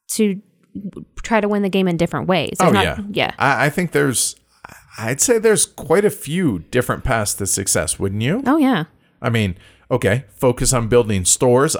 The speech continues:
Speaker 2: obviously, creates a lot of goods.
Speaker 1: Mm-hmm.
Speaker 2: Therefore, you can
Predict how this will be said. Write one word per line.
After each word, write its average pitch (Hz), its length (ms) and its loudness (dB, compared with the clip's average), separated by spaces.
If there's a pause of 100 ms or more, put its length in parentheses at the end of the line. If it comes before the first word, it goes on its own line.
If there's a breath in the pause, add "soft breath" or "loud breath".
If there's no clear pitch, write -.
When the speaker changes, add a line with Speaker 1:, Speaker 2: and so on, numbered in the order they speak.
Speaker 2:
obviously, 98 600 0 (360)
creates 98 360 0
a 95 40 2
lot 95 200 0
of 87 80 -6
goods. 107 500 4
Speaker 1:
Mm-hmm. - 60 -20 (560 soft breath)
Speaker 2:
Therefore, 95 460 0
you 85 260 -4
can 82 440 -6